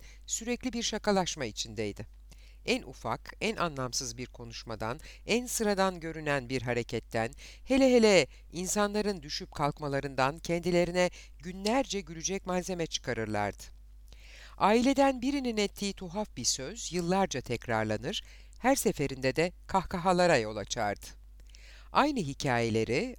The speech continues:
aynı şakaları tekrar etmekten hiç çekinmezler, her seferinde aynı heyecanla gülerlerdi. Hele Emre'nin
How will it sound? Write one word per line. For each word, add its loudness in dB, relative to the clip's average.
aynı 2
şakaları -2
tekrar 2
etmekten 0
hiç -12
çekinmezler, -2
her 4
seferinde 0
aynı 2
heyecanla -2
gülerlerdi. 0
Hele 6
Emre'nin 0